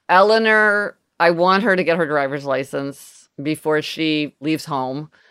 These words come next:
And she is seventeen. She has taken driver's ed, but it's just such a nuisance. There's just so many administrative things that you have to do in New York City. She really has to just, like, stay on it. So I need to stay on it for her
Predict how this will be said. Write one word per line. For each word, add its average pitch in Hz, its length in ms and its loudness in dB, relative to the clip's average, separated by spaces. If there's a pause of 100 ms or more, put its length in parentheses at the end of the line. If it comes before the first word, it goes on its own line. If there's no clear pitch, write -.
(360)
And 160 680 2
she 190 240 0
is 196 140 2
seventeen. 190 560 0
She 175 140 -4
has 165 260 2
taken 175 280 0
driver's 147 380 -2
ed, 139 260 0
but 156 120 -2
it's 160 140 -6
just 208 200 -2
such 202 280 2
a 202 100 -2
nuisance. 165 560 -2
There's 170 240 -2
just - 240 -10
so 165 140 4
many 170 200 -2
administrative 143 580 -4
things 143 280 -4
that 151 100 -6
you 135 60 -4
have 147 120 -4
to 135 80 -14
do 143 140 -6
in 139 80 -4
New 139 60 -6
York 131 180 -6
City. 156 400 -4 (520)
She - 180 -4
really 208 200 4
has 185 200 4
to 175 80 -4
just, 160 220 -6
like, 143 160 -2
stay 151 320 0
on 139 220 -2
it. 165 340 -2
So - 200 -2
I 190 140 4
need 196 220 2
to 160 80 -8
stay 165 440 2
on 151 200 -2
it 143 200 -8
for 135 120 -8
her 143 520 -2